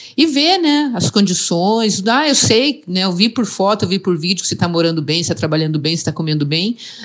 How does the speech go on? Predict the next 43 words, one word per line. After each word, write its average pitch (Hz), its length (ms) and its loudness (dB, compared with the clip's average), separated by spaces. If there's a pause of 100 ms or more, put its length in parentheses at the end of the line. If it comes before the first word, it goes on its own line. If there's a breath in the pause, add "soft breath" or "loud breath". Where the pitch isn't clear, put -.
(100)
mas 190 260 2
independente 220 540 2
disso, 294 400 2
ir 269 40 -2
lá 254 420 2
e 220 60 2
ver, 202 440 0
né, 202 140 -2
como 185 220 -6
é 180 80 -4
que 165 240 -2
é. 185 260 -4 (320 loud breath)
Pelo 262 200 6
menos 320 280 4
pra 381 160 2
mim 330 440 4
é 302 120 0
importante 294 640 2
isso, 220 460 2
né? 165 180 -4 (720 loud breath)
E, 381 320 4 (760)
e 302 180 4
é 339 120 6
isso 330 280 6
que 320 100 0
eu 294 120 6
gostaria 269 360 4
de 262 100 4
compartilhar 233 640 2
com 240 140 -2
vocês, 220 560 2
né? 180 140 -2
Eu 170 80 -2
acho 165 200 -4
que 180 60 -2
um, 180 220 0
um 185 100 2
pouco 175 320 2
da, 180 300 2
do 170 160 -4
que 175 220 -2
me 175 180 0
aflige. 151 760 -2